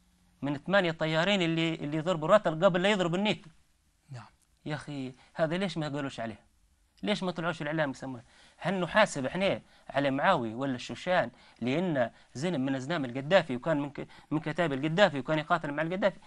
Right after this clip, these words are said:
Speaker 1: ما كانش يعرف لا
Speaker 2: نعم.
Speaker 1: ولا تيجي.
Speaker 2: والآن الحمد لله أنتم متواجدين معنا حتى
Speaker 1: الحمد.
Speaker 2: تبرزون الإيجابيات
Speaker 1: مرحبا.
Speaker 2: والدور البارز حوار
Speaker 1: بارك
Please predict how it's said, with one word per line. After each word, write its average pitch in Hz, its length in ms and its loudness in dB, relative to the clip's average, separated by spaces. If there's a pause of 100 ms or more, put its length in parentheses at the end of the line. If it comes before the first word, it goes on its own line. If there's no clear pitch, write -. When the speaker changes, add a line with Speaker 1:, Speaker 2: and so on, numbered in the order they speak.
(180)
Speaker 1:
ما 208 80 2 (120)
كانش - 160 -4
يعرف 208 220 6
لا 190 60 -2 (160)
Speaker 2:
نعم. 233 100 2
Speaker 1:
ولا 220 100 0
تيجي. 143 240 -4 (300)
Speaker 2:
والآن 170 340 8
الحمد 139 280 -2
لله 147 140 4
أنتم 135 140 -4
متواجدين 127 360 -4
معنا 123 220 -2
حتى 131 280 -4
Speaker 1:
الحمد. 123 140 -2 (280)
Speaker 2:
تبرزون 143 440 2 (100)
الإيجابيات 131 680 -4
Speaker 1:
مرحبا. 131 260 0
Speaker 2:
والدور 170 280 4 (640)
البارز 156 760 2 (600)
حوار 156 240 6
Speaker 1:
بارك 139 500 4